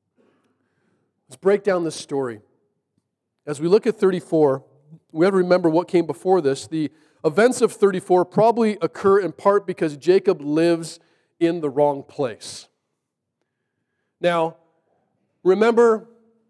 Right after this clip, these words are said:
many chapters ago, Jacob left after deceiving and cheating his father and his brother, spends twenty years away, gets a bunch of wives and a bunch of kids, and then returns and,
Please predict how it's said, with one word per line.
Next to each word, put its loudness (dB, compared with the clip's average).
many 2
chapters -2
ago, 2
Jacob 0
left 2
after 0
deceiving -2
and -2
cheating 0
his 0
father 2
and 0
his -8
brother, 2
spends -2
twenty 2
years 0
away, 2
gets -2
a -12
bunch 2
of 2
wives 2
and -2
a -2
bunch 0
of -10
kids, 0
and 0
then 4
returns 2
and, 0